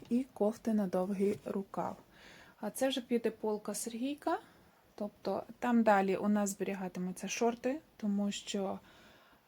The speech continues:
е, я більш ніж впевнена, що шорти він ще буде вдівати. Ось тут штани. І так само кофти на довгий рукав, і в самому кінці ось там я поскладала кілька футболок.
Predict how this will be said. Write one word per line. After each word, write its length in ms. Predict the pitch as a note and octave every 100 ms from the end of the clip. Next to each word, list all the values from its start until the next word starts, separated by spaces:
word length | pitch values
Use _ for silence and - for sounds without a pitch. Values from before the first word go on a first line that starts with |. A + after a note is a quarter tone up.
| -
е, 560 | G3+ G3 F#3+ F#3+ F#3+
я 200 | G3 G#3+
більш 240 | G3+ G#3+ -
ніж 160 | G3+
впевнена, 460 | - G#3 A3+ D#4+ D4+
що 180 | - G#3
шорти 340 | - G3 -
він 140 | F#3+
ще 160 | G3 G#3
буде 200 | F#3+ F#3
вдівати. 600 | F3 F#3+ G#3 B3 C4 D#4+ - - - -
Ось 240 | - G#3+ -
тут 240 | G#3+ G3+
штани. 560 | - - G3 F#3+ A#3+ G4 - _ - -
І 360 | A3 G#3+ G#3 G3+
так 160 | G#3
само 380 | - G3 F3 F#3+ -
кофти 360 | - A3 - G3
на 120 | F#3+
довгий 300 | G3 G3+ G#3
рукав, 420 | A3 - D4+ E4+
і 80 | -
в 40 | G#3+
самому 380 | G#3+ G#3 G#3+
кінці 540 | G3+ A3 G#3 - C4+ C4+
ось 160 | G#3
там 180 | - G#3
я 60 | G#3
поскладала 580 | G3+ - G3 G3 G3+ F#3+
кілька 280 | - G3 F#3
футболок. 640 | - F#3 - - - -